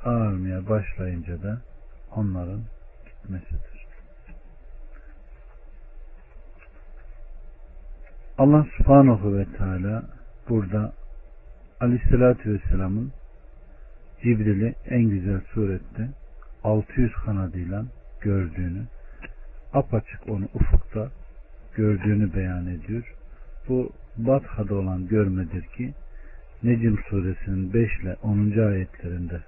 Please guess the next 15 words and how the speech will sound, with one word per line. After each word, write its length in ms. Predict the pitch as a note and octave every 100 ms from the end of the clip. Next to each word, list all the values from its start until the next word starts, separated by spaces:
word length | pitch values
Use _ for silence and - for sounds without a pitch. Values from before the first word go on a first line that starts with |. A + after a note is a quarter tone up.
| -
anlatıldığı 680 | A2 G#2+ G#2 - G#2 G2 A#2
gibi 380 | F#2+ F2+ E2 C3 - - - - - - -
burada 280 | A#2 F#2+ F2
da 80 |
kastedilen 800 | F#2 - A2+ - G2 E2 F#2 A#2+ C3 - - - - -
Cibril'dir. 680 | G2+ E2+ F2+ E2 D#2+ G#2+ - - - - - - - -
En 120 | A2+
iyisini 500 | G2+ F2+ - F2+ G2+ B2+ - - -
Allah 340 | G2 F#2+ F2+ -
bilir. 220 | F#2 F#2+ A2+ - - - - - - - - - - - - - B2+
Ve 80 |
Rabbimiz 400 | C#3 C#3 D3 D3+
Subhanahu 640 | - - D3 D3 B2+ - G2+
ve 100 | G2
Teala 540 | - G2+ F#2+ G#2+ B2